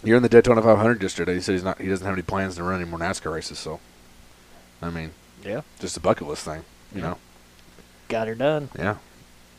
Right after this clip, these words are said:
Speaker 1: Say you did it.
Speaker 2: Uh,
Speaker 1: Sorry, I cut you off.
Speaker 2: Oh, you're fine. You're fine. The Outlaws, that's where I was at. That same night, David Gravel comes in first.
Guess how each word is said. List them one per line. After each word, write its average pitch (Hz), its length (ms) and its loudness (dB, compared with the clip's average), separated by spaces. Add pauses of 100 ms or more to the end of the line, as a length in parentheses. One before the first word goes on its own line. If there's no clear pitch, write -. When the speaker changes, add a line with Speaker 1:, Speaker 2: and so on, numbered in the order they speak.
(920)
Speaker 1:
Say 92 180 2
you 90 60 0
did 104 180 6
it. 87 80 -2 (1300)
Speaker 2:
Uh, 131 340 -4
Speaker 1:
Sorry, 92 320 4
I 82 60 -10
cut - 240 -2
you 82 80 0
off. 82 240 -2
Speaker 2:
Oh, 135 80 0
you're 185 140 2
fine. 190 320 -4 (220)
You're 147 100 -14
fine. 123 300 -12 (160)
The 117 80 -8
Outlaws, 131 640 4 (200)
that's - 180 -14
where 107 100 -10
I 104 40 -10
was 101 120 -12
at. 110 160 -8 (760)
That 120 200 0
same 127 280 -4
night, 147 260 0 (1000)
David 135 360 2
Gravel 165 480 4 (120)
comes 147 280 -2
in 147 160 2
first. 185 420 0